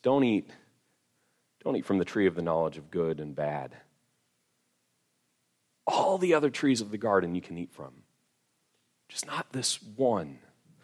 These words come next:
Notice he doesn't restrict them from the tree of life. They can eat from that all that they want. God, God wants them to have life.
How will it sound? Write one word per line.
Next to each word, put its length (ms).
Notice 200
he 80
doesn't 260
restrict 400
them 120
from 160
the 60
tree 200
of 100
life. 480
They 140
can 120
eat 120
from 120
that 220
all 260
that 140
they 140
want. 360
God, 360
God 340
wants 460
them 320
to 160
have 680
life. 880